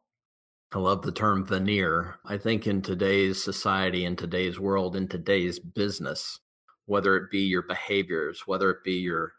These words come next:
your offerings into the marketplace, social media has <laughs> become, interestingly, this place where you can put a veneer on a number of things. Knowing some organizations, I work with many organizations, some of them I know they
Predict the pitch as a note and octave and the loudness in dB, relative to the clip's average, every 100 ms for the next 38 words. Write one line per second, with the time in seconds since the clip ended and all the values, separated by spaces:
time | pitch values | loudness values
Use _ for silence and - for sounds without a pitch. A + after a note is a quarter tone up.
0 | _ _ _ - F#2+ - G2+ - G#2 F#2 | _ _ _ 0 2 4 2 4 2 2
1 | F2+ G2 F#2+ F2 E2+ F2 F#2+ - - - | 2 2 0 -2 -2 0 0 -2 -8 -6
2 | D#2+ D#2+ - - - - A#2 A2 A2+ G2+ | -4 -2 -4 -10 -10 0 2 2 2 4
3 | G#2 G#2 G2 F#2+ F#2+ - F#2+ A2 G#2+ A#2+ | 4 4 4 2 -2 -4 -4 0 2 2
4 | G2 - _ _ _ _ - B2+ B2 A#2 | 0 -6 _ _ _ _ 2 4 4 2
5 | A2+ G#2 G2+ G2 F#2+ - - A2 G#2+ - | 2 4 4 4 2 0 0 4 4 2
6 | G2+ G2 G2 G2 F#2+ F#2 - G#2 F2 F#2 | 0 2 2 0 -2 -4 -2 -2 0 -2
7 | G2 G2+ F#2+ F#2 F2 F2 F#2+ E2 D#2+ - | 0 2 2 2 0 0 -2 -4 -8 -10
8 | - - - _ _ _ _ G#2 A#2 B2 | -12 -14 -18 _ _ _ _ 2 4 6
9 | A2 A#2+ A2 G#2 G#2 G2+ G2 G2 G2+ - | 4 4 4 4 4 2 2 2 0 0
10 | G#2 G2 G2+ G2+ - F#2 G2 G2+ G2+ G2 | -4 -4 -2 -4 -4 -6 -6 -4 -2 -2
11 | F#2+ F#2+ G2 - G#2 - C3+ B2+ G#2+ G#2+ | -2 -2 -4 -4 -10 -2 2 4 4 4
12 | G2+ G2+ G2+ G2+ G2 F#2+ F#2 | 4 4 4 4 4 2 2